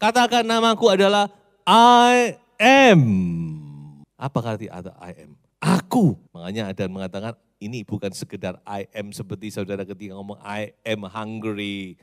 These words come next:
I am happy." Bukan itu, tapi ini the great I am. Dia adalah aku satu-satunya yang berhak mengatakan, "I am." Dan itu menunjukkan kata, "He always be." Dia selalu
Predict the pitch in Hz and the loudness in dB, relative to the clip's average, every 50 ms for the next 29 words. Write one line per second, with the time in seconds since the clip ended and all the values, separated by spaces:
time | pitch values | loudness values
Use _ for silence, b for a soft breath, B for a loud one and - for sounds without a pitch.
0 | _ _ - 107 110 110 110 110 107 - 120 110 107 104 95 - - 139 123 117 | _ _ -10 -8 -8 -6 -6 -8 -8 -8 -8 -10 -10 -10 -12 -12 -8 -6 -6 -6
1 | 101 - 123 113 107 104 110 - 123 117 107 98 - 117 113 127 117 110 120 110 | -6 -8 -8 -8 -6 -6 -8 -8 -8 -14 -14 -12 -12 -12 -12 -12 -12 -12 -12 -12
2 | _ - 131 123 101 - - - 147 156 175 196 220 254 285 294 - - - - | _ -4 -4 -4 -4 -4 -6 0 2 4 6 6 6 6 4 2 0 0 -2 -2
3 | - 185 160 123 113 104 107 98 - 82 76 _ _ _ _ - 139 208 240 247 | -2 -2 -4 -4 -6 -10 -14 -14 -14 -16 -20 _ _ _ _ -2 2 4 4 6
4 | 240 254 247 208 - - 196 220 254 269 285 269 - _ _ - 370 370 370 359 | 6 4 4 2 -2 -2 0 2 4 4 2 0 -4 _ _ 6 8 10 10 10
5 | 349 339 311 277 247 226 196 160 123 107 104 - - 220 202 185 185 175 - 202 | 10 10 10 8 6 4 2 0 -4 -4 -6 -6 -4 -4 -2 -2 -2 -2 0 0
6 | 175 165 180 175 180 175 175 170 170 160 139 196 202 196 190 185 160 196 220 190 | 0 0 0 -2 -2 -2 -2 -2 0 4 6 8 8 8 6 4 6 6 4 4
7 | - - _ _ - 147 170 165 147 135 143 135 - 139 131 120 110 _ _ _ | 2 -6 _ _ -10 -8 -6 -6 -6 -4 -6 -8 -6 -8 -10 -12 -12 _ _ _
8 | - - 165 202 208 208 196 180 170 143 110 - _ - 165 165 180 165 147 135 | -2 4 6 6 8 8 8 6 6 4 2 -2 _ 0 2 4 4 6 4 4
9 | 123 113 107 90 87 85 82 80 78 - - 101 101 117 120 117 135 117 120 120 | 2 0 -4 -8 -10 -16 -20 -20 -20 -18 -12 -12 -10 -10 -10 -10 -12 -12 -10 -10
10 | 120 120 110 113 117 - - 113 107 104 101 104 98 104 95 90 _ _ _ - | -8 -8 -8 -8 -10 -12 -12 -14 -14 -14 -14 -16 -16 -16 -18 -18 _ _ _ -10
11 | - 120 120 113 104 104 98 - _ - 107 107 107 101 98 90 95 92 87 - | -8 -8 -6 -6 -10 -10 -12 -14 _ -10 -8 -8 -8 -8 -8 -8 -8 -8 -8 -10
12 | - - - - _ - - - - - - - - - - - _ _ _ _ | -14 -18 -20 -20 _ -10 -10 -10 -8 -10 -16 -18 -20 -20 -20 -20 _ _ _ _
13 | _ _ _ - - 143 147 139 127 120 - - - 151 135 127 127 139 - 208 | _ _ _ -6 -2 0 2 2 0 -2 -4 -4 -2 -2 -2 -2 -4 -2 0 2
14 | 240 254 277 302 302 320 339 320 240 147 110 | 4 4 6 6 6 6 6 4 4 0 -2